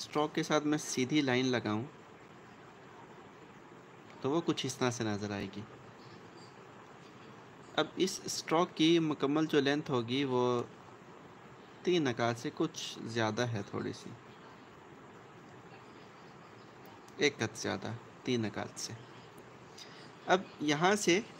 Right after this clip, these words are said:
तीन shapes, अ, मतलब तीन variations आएंगी हमारी।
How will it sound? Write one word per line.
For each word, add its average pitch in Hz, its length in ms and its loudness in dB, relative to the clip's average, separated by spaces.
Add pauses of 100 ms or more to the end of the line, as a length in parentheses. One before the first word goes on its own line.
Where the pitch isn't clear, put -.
(960)
तीन 214 240 6
shapes, - 680 2
अ, 135 120 2
मतलब 135 260 0
तीन 175 260 6
variations 139 580 4
आएंगी 120 320 4
हमारी। 123 420 2